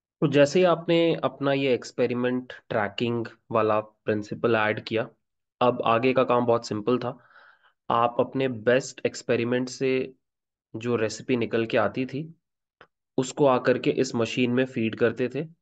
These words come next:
अपने इस जूनियर प्रोग्रामर को, <laughs> I'm really sorry, जूनियर प्रोग्रामर नहीं, जूनियर शेफ को, अ, समझाते थे कि ये नया डिश कैसे बनेगा। Meanwhile अपने Swiggy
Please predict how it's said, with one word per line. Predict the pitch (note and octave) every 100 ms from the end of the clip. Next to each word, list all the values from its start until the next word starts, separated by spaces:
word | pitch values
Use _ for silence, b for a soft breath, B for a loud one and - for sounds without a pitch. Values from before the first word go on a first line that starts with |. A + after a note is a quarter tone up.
| _ _ -
अपने | A#2 - A#2+
इस | A#2+ - -
जूनियर | A#2 B2 A#2 A#2+ B2
प्रोग्रामर | A2+ A2+ A2+ A2+
को, | A#2+ A2+ G#2 - _
<laughs> | -
I'm | G#2
really | B2 B2 A2+ G#2+
sorry, | G#2 G#2 G#2
जूनियर | A2+ A2 A2
प्रोग्रामर | A2 G#2 G#2 G#2+
नहीं, | G#2+ G#2+
जूनियर | A2 G#2+ A2+
शेफ | - A2+ A2+
को, | - A#2+ A#2 B B B B B _
अ, | - A2 A2 G#2 - -
समझाते | A2+ G#2+ G2+ G2+ C3
थे | B2+ D#3+
कि | - -
ये | A#2
नया | A2 G#2 G#2+
डिश | A2+ A2 A#2+
कैसे | - A#2 C3
बनेगा। | A#2+ A#2+ A#2 D#3+ - _ - B B B - A2+
Meanwhile | A#2 A#2+ A#2 A#2+
अपने | - - A#2+
Swiggy | A#2 - B2 B2